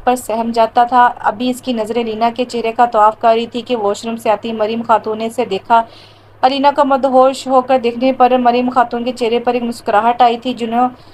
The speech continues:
जो उन्होंने बड़ी मुश्किल से छुपाया था। इनका बेटा जितना भी इस चीज़ से इनकार करता और वो समझ चुकी थी कि वो लीना को पसंद करता है, उन्होंने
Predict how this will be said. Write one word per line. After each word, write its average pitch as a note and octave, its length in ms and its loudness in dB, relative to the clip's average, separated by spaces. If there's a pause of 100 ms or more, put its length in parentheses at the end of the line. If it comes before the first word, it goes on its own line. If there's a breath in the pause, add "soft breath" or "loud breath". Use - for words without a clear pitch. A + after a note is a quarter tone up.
(340 loud breath)
जो B3+ 180 4
उन्होंने C4+ 360 0
बड़ी B3+ 220 0
मुश्किल B3 300 0
से C4+ 120 -4
छुपाया B3 400 4
था। A#3+ 100 -4
इनका B3+ 220 0
बेटा A3+ 260 -2
जितना A#3+ 400 0
भी B3 180 -6
इस A#3+ 260 -8
चीज़ A#3 260 -8
से C4 80 0
इनकार A#3 340 2
करता A#3+ 380 2
और A3+ 240 0
वो A#3 200 0
समझ A#3+ 280 -4
चुकी A#3 280 -10
थी A#3 160 -8
कि A#3+ 120 -4
वो A#3 100 0
लीना G#3 260 -2
को A#3 120 -4
पसंद A3 340 -6
करता A#3 320 0
है, A#3+ 180 2
उन्होंने A#3 380 -2